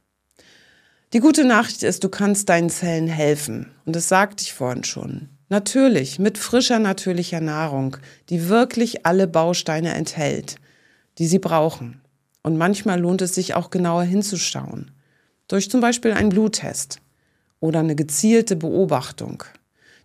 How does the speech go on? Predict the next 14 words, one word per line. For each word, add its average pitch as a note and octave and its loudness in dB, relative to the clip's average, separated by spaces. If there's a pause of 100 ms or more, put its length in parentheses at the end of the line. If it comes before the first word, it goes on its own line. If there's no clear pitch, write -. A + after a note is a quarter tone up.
Denn E3 2
viele B3 4
Vitalstoffe F3+ 0
sind E3+ -2
nicht E3+ -4
einfach E3+ -2
nur E3+ 0
Zusätze. D#3+ 0 (840)
Sie E3+ -2
sind G3 4
das F3+ -2
Fundament F3+ 0 (500)
deiner E3 2
Gesundheit. G3 -2